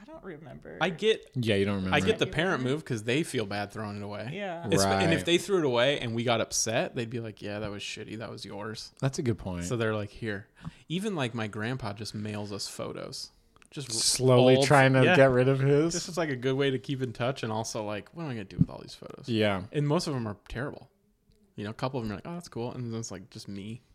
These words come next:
Speaker 1: I took a photo of one that I got. I found
Speaker 3: It's like a
Speaker 1: from
Speaker 3: kid's
Speaker 1: my
Speaker 3: letter.
Speaker 1: stuff. Oh, I have one of those, but this one, I, I like my little league picture.
Speaker 3: Oh, that's a cute, dude. You look like a, uh,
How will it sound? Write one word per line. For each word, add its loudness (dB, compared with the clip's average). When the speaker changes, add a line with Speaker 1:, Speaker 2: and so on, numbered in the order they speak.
Speaker 1:
I -20
took -20
a -20
photo -20
of -20
one -20
that -20
I -20
got. -20
I -20
found -20
Speaker 3:
It's -20
like -8
a -12
Speaker 1:
from -18
Speaker 3:
kid's -14
Speaker 1:
my -8
Speaker 3:
letter. -6
Speaker 1:
stuff. -12
Oh, -10
I -8
have -14
one -18
of -20
those, -20
but -20
this -20
one, -20
I, -20
I -20
like -20
my -10
little -10
league -10
picture. -16
Speaker 3:
Oh, 12
that's 12
a 8
cute, -4
dude. 2
You 2
look -4
like 2
a, 4
uh, 4